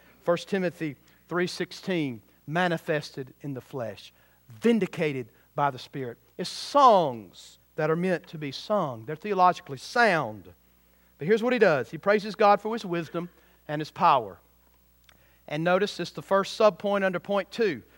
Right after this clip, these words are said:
And you and me we all ought to praise God for His wisdom and power.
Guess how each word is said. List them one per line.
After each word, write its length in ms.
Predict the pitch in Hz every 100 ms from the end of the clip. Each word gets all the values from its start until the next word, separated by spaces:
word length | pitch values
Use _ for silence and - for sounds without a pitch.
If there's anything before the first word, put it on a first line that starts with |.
| _
And 180 | 113 120
you 440 | 170 294 285 156 - _ _ _ _ -
and 140 | 147 185
me 420 | 311 247 127 - _ _ -
we 80 | 190
all 560 | 214 285 254 139 101 - _ -
ought 120 | 165
to 60 | 151
praise 360 | - 214 196 156
God 340 | 185 175 156
for 160 | 165 156
His 100 | 143
wisdom 360 | 165 147 139
and 100 | 120
power. 240 | 135 104